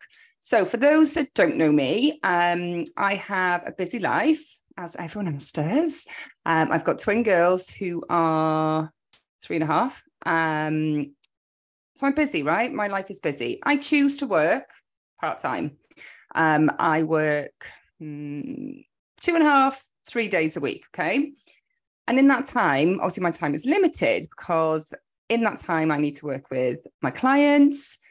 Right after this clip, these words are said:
um, I need to work on my business, I need to get the marketing up to date, I need to do all of these things, right? I'm wearing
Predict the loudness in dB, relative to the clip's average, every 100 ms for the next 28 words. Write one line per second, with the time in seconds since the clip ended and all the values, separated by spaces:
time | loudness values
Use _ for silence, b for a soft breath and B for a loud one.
0 | b b -4 -2 -2 0 0 0 0 0
1 | 0 0 4 6 6 6 2 -2 -2 -4
2 | -2 -6 -8 -16 -12 -4 0 0 -4 -6
3 | -2 0 2 0 -2 -4 -4 -4 -6 0
4 | 0 0 -2 -6 -10 -6 -8 0 4 6
5 | 6 2 -4 -2 -2 -2 -2 0 0 0
6 | 2 2 0